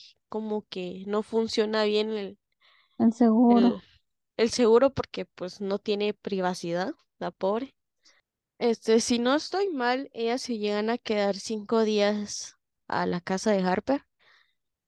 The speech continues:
Speaker 1: Y la
Speaker 2: Pero
Speaker 1: primera
Speaker 2: cinco días eternos.
Speaker 1: Sí, porque pasan un montón de cosas.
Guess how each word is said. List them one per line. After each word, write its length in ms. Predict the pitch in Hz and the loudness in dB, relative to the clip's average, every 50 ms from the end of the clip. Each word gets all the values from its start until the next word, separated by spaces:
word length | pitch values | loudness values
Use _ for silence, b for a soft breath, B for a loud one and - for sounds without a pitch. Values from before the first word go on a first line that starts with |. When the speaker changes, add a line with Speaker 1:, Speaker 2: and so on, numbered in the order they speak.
| _ _ _ | _ _ _
Speaker 1:
Y 140 | - - 247 | -2 2 4
la 100 | 226 214 | 6 6
Speaker 2:
Pero 100 | 214 208 | 4 4
Speaker 1:
primera 360 | 233 247 233 240 240 254 262 | 2 4 4 4 6 6 6
Speaker 2:
cinco 60 | 233 220 | 6 6
días 380 | 220 226 226 226 233 240 - | 8 8 8 6 6 4 4
eternos. 1300 | 226 190 185 - 190 190 202 226 254 269 269 269 254 233 214 196 180 185 180 190 - - - - - _ _ | 2 0 0 2 2 4 6 6 6 6 6 4 4 2 2 0 -2 -4 -6 -8 -12 -14 -20 -20 -20 _ _
Speaker 1:
Sí, 500 | - - - - - - 226 233 226 220 | -16 -12 -10 -6 -2 0 2 2 2 2
porque 320 | - 214 214 190 - 180 | 2 0 0 0 -2 -4
pasan 360 | - - 196 190 - 214 214 208 | -6 -6 -8 -8 -8 -8 -8 -8
un 80 | 208 208 | -8 -10
montón 320 | 208 202 202 - 208 208 | -10 -12 -12 -12 -14 -14
de 80 | 208 202 | -14 -16
cosas. 380 | _ - 226 262 294 330 330 | _ -12 -10 -10 -10 -10 -12